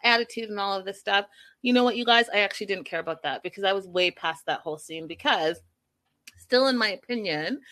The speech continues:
Darcy and Stacy should have stood up to their friend, in my opinion. If you, if these are your partners and your friend is coming in hot because you have blabbed all your problems, so the first time they're meeting, your friend's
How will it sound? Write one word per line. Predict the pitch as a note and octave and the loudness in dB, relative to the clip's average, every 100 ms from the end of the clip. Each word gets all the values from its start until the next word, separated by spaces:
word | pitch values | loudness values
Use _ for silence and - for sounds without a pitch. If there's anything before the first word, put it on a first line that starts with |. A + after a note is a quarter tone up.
| - - - | -20 -4 6
Darcy | G#3+ A3 C4 | 6 6 -2
and | B3+ | -2
Stacy | - G3 G3 A3 | -2 -4 -4 -6
should | - G#3 | -4 -4
have | G3+ | -6
stood | - G3+ | -4 0
up | F#3+ G3 _ _ _ | 2 0 _ _ _
to | - G3+ | -8 -4
their | F#3 D#3 | -2 -4
friend, | - D#3+ A2 F#2+ _ _ _ _ _ _ _ _ - | -4 -6 -6 -12 _ _ _ _ _ _ _ _ -2
in | G3+ | 2
my | F3+ | 2
opinion. | E3 E3 E3 D3 D3+ | 0 -4 -6 -4 -4
If | D3+ | -4
you, | G3 - | -8 -4
if | F#3 | -4
these | G3 B3 | -2 -2
are | C#4 | 0
your | C4 | -2
partners | B3+ G#3+ G3+ E3+ D#3 E3+ | 0 -2 -2 -2 -4 -4
and | F3 | -8
your | |
friend | E3+ - A3 | -6 -4 -2
is | G#3 - | -4 -8
coming | - A#3+ A3+ | -6 -4 -4
in | G3+ | -4
hot | G3+ E3+ C#3+ A#3+ A4 _ _ _ _ _ _ | -4 -2 0 -2 -6 _ _ _ _ _ _
because | G#3+ A3 F#3 | 4 4 4
you | E3+ G#3 G#3+ | -2 -2 0
have | G#3+ F#3+ E3+ | 0 -2 -2
blabbed | F3 F#3 F#3+ F#3+ | 2 4 4 2
all | F#3+ | 0
your | F3 E3 | 0 -6
problems, | - F#3 G3 F#3+ E3 D#3 D#3 - | 0 2 2 0 -2 0 -4 -2
so | E3+ D#3+ D#3+ | 2 2 0
the | E3 | -6
first | - G3 - | -4 -6 -6
time | G3 | -8
they're | F3 | -6
meeting, | E3 F3+ E3 D3+ D3+ _ _ | -4 -4 -2 -4 -4 _ _
your | F3 | -6
friend's | - F#3 | 0 0